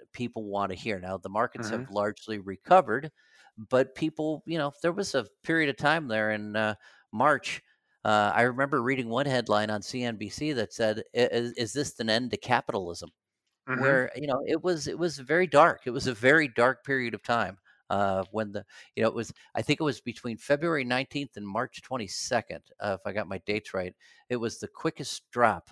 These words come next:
Speaker 1: of over thirty percent the market has ever seen.
Speaker 2: It was
Speaker 1: And, uh,
Speaker 2: scary to see so many records hit back to
Speaker 1: Yeah.
Speaker 2: back on biggest drop ever.
Speaker 1: Yeah,
Speaker 2: It
Speaker 1: it
Speaker 2: was, it
Speaker 1: was,
Speaker 2: was
Speaker 1: uh,
Speaker 2: definitely odd.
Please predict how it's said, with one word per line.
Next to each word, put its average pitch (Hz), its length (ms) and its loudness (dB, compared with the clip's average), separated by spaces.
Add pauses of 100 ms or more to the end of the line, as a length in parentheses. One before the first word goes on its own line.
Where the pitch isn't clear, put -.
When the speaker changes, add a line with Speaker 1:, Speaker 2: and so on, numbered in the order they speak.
Speaker 1:
of 101 460 0
over 113 260 -4
thirty 113 340 -2
percent 98 420 -4
the 98 80 -8
market 95 300 -6
has 92 160 -8
ever 92 180 -8
seen. 107 320 -8 (440)
Speaker 2:
It 117 200 6
was 107 100 6
Speaker 1:
And, 107 80 6
uh, - 40 2
Speaker 2:
scary 156 240 10
to 131 80 6
see 143 220 6
so 135 300 6
many 131 300 4
records 120 500 6
hit 127 280 4 (480)
back 127 260 8
to 135 100 4
Speaker 1:
Yeah. 123 260 12
Speaker 2:
back 110 120 0
on 117 180 2
biggest 127 320 2
drop 123 260 8
ever. 104 320 4 (480)
Speaker 1:
Yeah, 135 260 4
Speaker 2:
It 135 60 -2
Speaker 1:
it - 20 4
Speaker 2:
was, 127 120 2
it 143 40 0
Speaker 1:
was, 131 200 0
Speaker 2:
was 123 140 2
Speaker 1:
uh, 120 80 2
Speaker 2:
definitely 117 400 2
odd. 101 260 0